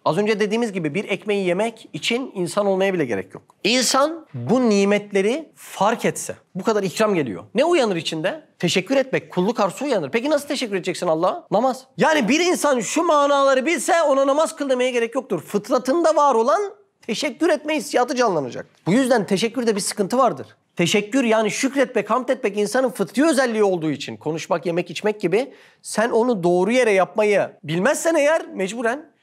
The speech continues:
seni şirke kadar götürüp yanlış yerlere teşekkür ve hamd ettirebilir seni.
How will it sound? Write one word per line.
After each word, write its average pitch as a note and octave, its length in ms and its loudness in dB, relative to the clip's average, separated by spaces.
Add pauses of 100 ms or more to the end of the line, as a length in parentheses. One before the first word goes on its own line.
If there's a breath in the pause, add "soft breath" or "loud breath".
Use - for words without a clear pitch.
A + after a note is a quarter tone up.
(120)
seni A3 340 -4
şirke G#3 320 -2
kadar G3+ 200 -2
götürüp - 380 -8 (140)
yanlış G3+ 360 0
yerlere F3+ 280 0
teşekkür E3+ 400 -6
ve F3+ 40 0
hamd D#3 200 -2
ettirebilir D3 380 -8
seni. - 220 -12